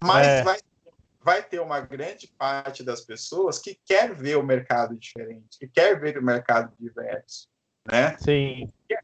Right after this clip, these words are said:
Speaker 2: sim.
Speaker 1: o que tá acontecendo no mundo, Fernão, não é uma coisa do acaso, entendeu? O que tá acontecendo no mundo é que a grande maioria das pessoas de bem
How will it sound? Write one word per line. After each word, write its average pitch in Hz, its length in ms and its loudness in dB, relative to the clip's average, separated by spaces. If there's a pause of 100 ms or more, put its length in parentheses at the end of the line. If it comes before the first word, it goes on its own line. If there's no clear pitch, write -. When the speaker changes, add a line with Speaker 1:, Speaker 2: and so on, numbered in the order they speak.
(120)
Speaker 2:
sim. 117 420 -6
Speaker 1:
o 131 80 4
que 214 140 0
tá 233 120 0
acontecendo - 640 -6
no 135 160 -2
mundo, 139 480 -4
Fernão, 117 460 -2
não 156 340 2
é 170 120 6
uma 170 200 4
coisa 131 400 2
do 127 160 2
acaso, 113 680 2 (500)
entendeu? 113 500 -2 (300)
O - 160 -8
que 185 160 4
tá 175 180 4
acontecendo 131 580 -6
no 120 140 -8
mundo 143 460 -10 (120)
é 131 140 2
que 131 120 0
a 131 80 4
grande 190 460 -4
maioria 160 640 0
das 143 260 2
pessoas 139 460 -2
de 135 160 -2
bem 139 440 -2